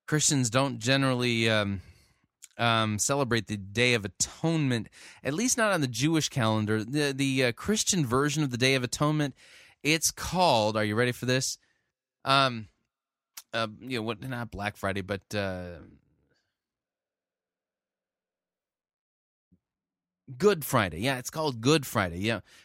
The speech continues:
the day when Christ bled and died for our sins and propitiated the wrath of God. Yeah, Good Friday. That was the Day of Atonement, when our sins were atoned by Christ on the cross.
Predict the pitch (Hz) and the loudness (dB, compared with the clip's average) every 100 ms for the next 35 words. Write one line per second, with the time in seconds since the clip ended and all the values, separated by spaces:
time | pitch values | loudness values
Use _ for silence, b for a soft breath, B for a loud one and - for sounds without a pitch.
0 | b 117 113 123 131 139 127 123 110 - | b -4 2 6 6 6 2 0 -2 -4
1 | 123 123 123 - 101 110 123 120 110 113 | 2 2 2 -4 -2 2 2 2 0 2
2 | 113 113 110 113 110 107 - 117 113 101 | 2 2 -4 -2 0 0 -2 -2 -4 -6
3 | 110 117 110 - 110 104 104 104 107 104 | -4 -2 -2 0 0 -2 -2 -2 -2 -4
4 | 107 B B _ 120 92 - 113 131 156 | -4 B B _ -4 -4 -8 -4 2 4
5 | 151 110 - - 113 95 90 117 147 160 | 2 0 -6 0 2 0 2 2 4 2
6 | 131 135 123 101 95 131 139 131 113 107 | -2 -4 -6 -4 2 4 4 2 -2 -4
7 | - 147 151 120 87 101 117 113 B B | -2 0 2 0 -4 -4 -4 -4 B B
8 | _ 123 131 131 - - 156 160 147 123 | _ 0 2 0 0 0 2 0 -2 -2
9 | 135 127 117 - - 175 160 147 123 104 | 0 0 0 -4 0 4 4 2 0 2
10 | 131 127 113 - 143 143 127 - 120 113 | 2 2 -2 2 2 4 0 -2 -2 -4
11 | 104 - 156 139 90 - - | -4 0 4 4 0 -6 -12